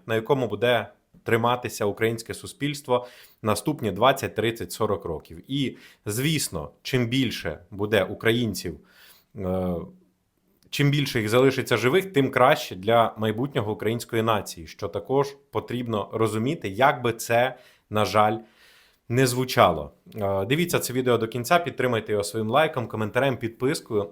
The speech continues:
Дякую, друзі, кожному з вас. Е, також, до речі, е, всім, хто, е, проживає в Польщі, в, починається сезон фестивалів борщів. В минулому році вас було дуже і дуже багато по всіх містах Польщі.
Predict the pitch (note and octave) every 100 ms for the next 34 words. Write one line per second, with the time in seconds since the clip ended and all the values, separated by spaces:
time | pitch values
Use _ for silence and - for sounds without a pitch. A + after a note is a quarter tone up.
0 | A2 G#2 B2 C#3+ B2+ A2+ A#2 G#2 - C3
1 | B2 A2+ G2+ F#2+ D2 - _ - - -
2 | _ - F#2+ F#2 F#2 F#2 - C3+ F#3 F3+
3 | F3 - _ A2 B2 B2 G2+ - D2+ _
4 | _ G#2 G2+ - - F3 C3+ G2+ - -
5 | - C#3+ A#2+ D#2+ - - G#2 G2+ A#2 A2
6 | B2+ A2+ - D3+ F3+ F3+ E3+ E3+ - _
7 | _ G2+ F#2+ A#2+ A#2+ A2 G#2 F#2+ F#2 D#2
8 | - _ _ _ _ _ _ - - B2
9 | C3+ C3+ B2 A2 - A#2 B2+ G#2 F2+ -
10 | A2+ - A#2+ A#2 G2 F2+ G#2+ A#2 - F3+
11 | E3+ A#2 A#2+ C3 A2 A#2 A#2 A2+ F#2+ A2+
12 | G#2+ G2 G2 A#2 A#2+ G#2 G#2 G2+ F#2 A2+
13 | F3 F#3 E3+ - - _ C3 - F3 E3
14 | C3 - C3+ - C#3+ C#3 C3+ B2